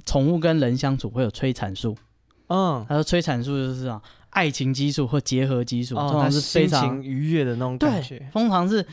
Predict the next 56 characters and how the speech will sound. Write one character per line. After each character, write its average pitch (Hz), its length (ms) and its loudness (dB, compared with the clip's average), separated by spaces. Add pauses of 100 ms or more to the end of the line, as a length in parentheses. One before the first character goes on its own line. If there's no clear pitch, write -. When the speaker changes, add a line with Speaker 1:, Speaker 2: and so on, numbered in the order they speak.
(160)
Speaker 1:
就 196 100 -2
是 190 140 0 (100)
连， 147 240 -2 (260)
这， 185 100 -4 (120)
那 180 160 2
个 147 380 2 (420)
两 151 140 4
个 151 100 2
生 190 280 2
物 170 80 4
产 143 160 2
生 156 140 4
connection， 143 560 0 (380)
互 202 120 2
相 175 180 4
信 160 240 2
任， 131 200 2 (160)
Speaker 2:
啊。 139 260 -10 (140)
Speaker 1:
然 139 140 0
后 156 140 4 (260)
就 156 120 0
是 139 300 -2 (340)
积 175 180 -2
极 151 140 0
的 135 140 2
社 151 180 0
会 143 140 2
互 139 180 0
动 127 200 0
以 - 20 -2
后 110 100 -4
才 113 180 -4
会 123 100 0
产 101 220 -8
生。 101 220 -6 (360)
所 160 120 0
以 - 20 4
像 165 180 2
人 143 180 2
类 156 140 2
热 151 240 2
恋 139 200 0
的 120 80 -2
时 120 120 -4
候， 127 100 0
你 117 60 0
的 123 60 -2
催 156 200 2
产 127 200 0
素 139 140 0
会 127 140 -2
非 135 160 0
常 123 160 -4
的 107 80 -4
高。 104 300 -6 (200)
Speaker 2:
嗯。 123 300 -4